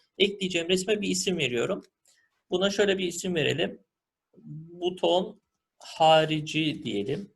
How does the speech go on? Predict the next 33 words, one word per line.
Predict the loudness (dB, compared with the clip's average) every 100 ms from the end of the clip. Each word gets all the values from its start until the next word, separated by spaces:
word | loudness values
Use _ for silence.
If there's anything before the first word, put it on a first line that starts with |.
| _
Buton | -16 -8 -8 -4
harici | -4 -4 -6 -10 -8
diye | -10 -8
bir |
isim | -10 -8 -8
verelim. | -8 -10 -12
State | -12 -4 -2 -2 -2
numarası | -2 0 -2 -2
şu | -2
anda | 0 -2 -2
bir | -2 0
veya | 2 2 0
iki | -2 -6 2
yapabilirim | 4 4 2 2 0 0
buradan. | 0 0 0 -4 _ _
Sonradan | -14 2 6 6 6 6 6
da |
revize | 4 4 2
edebilirim. | 0 0 2 0 0 -4 _ _ -10
Hiç | -2
önemli | 0 0 0 0
değil. | 2 0 -4 _ _ _
Okey | 0 4 2 2
diyorum. | -2 -2 -6 _ _ 0
Ve | 2
bakın | 4 2 2
bana | 2 2
şöyle | 0 0 2
karşıma | 4 2 0 -2
böyle | 2 2
bir | 4
ekran | 2 2 0
çıkıyor. | 0 -8 -12